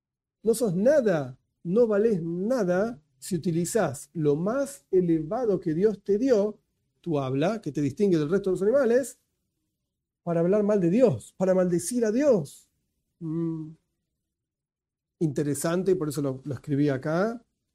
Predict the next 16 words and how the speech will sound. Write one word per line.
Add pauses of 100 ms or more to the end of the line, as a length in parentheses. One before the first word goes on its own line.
(280)
Este
mismo
concepto (340)
lo (140)
expresa
el
Maharal
de
Praga,
que
fue
un
gran
año
mil
seiscientos,